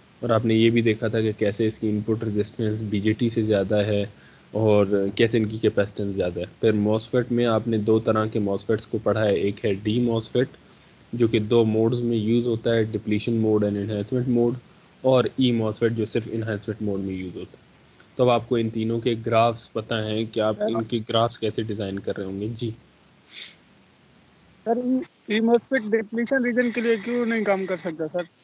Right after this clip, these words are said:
Speaker 1: Depletion mode के लिए क्यों काम नहीं कर सकता? क्योंकि उसमें पहले से channel ही मौजूद नहीं है। ठीक है, depletion mode असल में क्या है?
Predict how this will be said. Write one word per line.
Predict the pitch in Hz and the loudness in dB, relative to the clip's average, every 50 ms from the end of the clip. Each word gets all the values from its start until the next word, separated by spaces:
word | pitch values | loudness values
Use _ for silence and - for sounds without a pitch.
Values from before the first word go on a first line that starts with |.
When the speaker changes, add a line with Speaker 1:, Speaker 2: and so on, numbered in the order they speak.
| _ _ _ _ _ _ _ _ _ - - _ - | _ _ _ _ _ _ _ _ _ -20 -20 _ -8
Speaker 1:
Depletion | 147 139 131 127 123 135 135 127 - 165 | -6 -2 -2 -2 2 2 0 2 4 4
mode | 160 143 123 131 143 151 151 | 4 6 6 6 6 4 4
के | - - 165 | 4 2 4
लिए | 160 151 | 4 4
क्यों | 151 156 - 160 165 | 2 2 2 2 2
काम | 165 - 127 135 143 | 4 2 2 2 2
नहीं | 131 117 117 127 147 160 | 2 0 0 0 -2 0
कर | 165 160 147 143 | 0 0 -2 0
सकता? | - 139 127 - - 135 | -4 -6 -4 -2 -4 -4
क्योंकि | 131 - 151 151 147 | 0 0 0 2 2
उसमें | 147 143 151 151 143 | 0 0 0 -2 0
पहले | - 123 120 123 127 143 | 2 2 2 4 4 2
से | 143 - 156 151 151 | 2 2 0 0 0
channel | 147 - 131 117 120 131 131 131 | 2 2 0 2 2 2 2 2
ही | 135 143 151 | 2 2 2
मौजूद | 151 139 123 113 117 120 113 110 107 | 4 4 2 2 2 0 0 0 0
नहीं | 104 107 110 107 104 95 85 | -2 0 0 0 -2 -2 -4
है। | 87 - - - - - _ _ _ _ _ _ _ _ _ _ _ _ _ _ _ _ _ _ _ _ _ _ _ _ _ _ _ _ - _ _ _ _ _ | -6 -12 -20 -20 -20 -20 _ _ _ _ _ _ _ _ _ _ _ _ _ _ _ _ _ _ _ _ _ _ _ _ _ _ _ _ -20 _ _ _ _ _
ठीक | 135 139 | 0 2
है, | 160 147 | 2 2
depletion | 131 123 113 110 113 117 117 - 160 | 4 2 0 2 0 0 2 2 2
mode | 160 151 147 147 151 143 127 | 2 4 4 4 4 4 2
असल | 120 120 135 131 131 | 2 0 0 0 0
में | 131 135 135 | 0 0 -2
क्या | 131 - 113 107 | 0 0 2 2
है? | 101 107 110 120 160 | 2 2 0 -4 -4